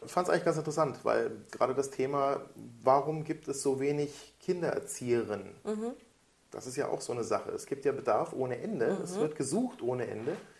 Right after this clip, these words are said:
Speaker 1: Aber ich fand's ganz schön, sie hat eigentlich gesagt, das ist keine Frage des Geldes, es ist eine Herzenssache.
Speaker 2: Glaube ich sofort. Wobei ich sagen muss, ich war, ähm, bei dieser Eingewöhnungszeit war ich ja auch so selber mal mit dabei und mal Mäuschen, wie es in so einer Krippe mal einen ganzen Tag abläuft.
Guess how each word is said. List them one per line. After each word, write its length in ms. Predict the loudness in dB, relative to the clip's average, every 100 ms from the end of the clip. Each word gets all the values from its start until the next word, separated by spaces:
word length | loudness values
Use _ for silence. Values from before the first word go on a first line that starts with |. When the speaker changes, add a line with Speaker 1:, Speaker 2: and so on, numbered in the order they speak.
| -20 -20 -10 -2
Speaker 1:
Aber 260 | 2 2
ich 60 | 2
fand's 200 | -2 -2
ganz 160 | -2
schön, 160 | -2 0
sie 60 | 0
hat 100 | 0
eigentlich 200 | -4 -2
gesagt, 380 | 0 0 -4 -18 -20 -16
das 140 | -12
ist 140 | -12 -8
keine 240 | -6 -6
Frage 400 | -8 0 2 4
des 160 | 0 -2
Geldes, 360 | 0 2 0
es 80 | -4
ist 60 | -6
eine 160 | -6
Herzenssache. 1040 | -2 -2 -2 -4 -10 -12 -16 -6 -4 -4 -10 -12
Speaker 2:
Glaube 260 | -8 -6 -6
ich 60 | -10
sofort. 440 | -10 -10 -10 -12 _ -20 -20 -20 -10
Wobei 260 | 2 4 6
ich 60 |
sagen 220 | 6 6 4
muss, 160 | 2
ich 140 | 0 4
war, 300 | 6 6 2
ähm, 300 | -2 -4 -4
bei 140 | 0 0
dieser 240 | 2 0
Eingewöhnungszeit 880 | 2 0 2 2 0 -2 0 0 2
war 140 | 0
ich 100 | 0
ja 100 | -4
auch 120 | -4
so 160 | -4 0
selber 280 | 2 4 4
mal 160 | 2
mit 180 | 0 0
dabei 380 | 0 0 0 2
und 120 | 0
mal 120 | -2
Mäuschen, 640 | 0 2 2 2 0 -2 -4
wie 60 |
es 100 | -4
in 100 | -2
so 80 | 0
einer 120 | 0
Krippe 260 | -2 -2 0
mal 100 | 0
einen 120 | 0
ganzen 300 | -2 -2 -6
Tag 320 | -4 -4 -2
abläuft. 380 | -4 -2 -2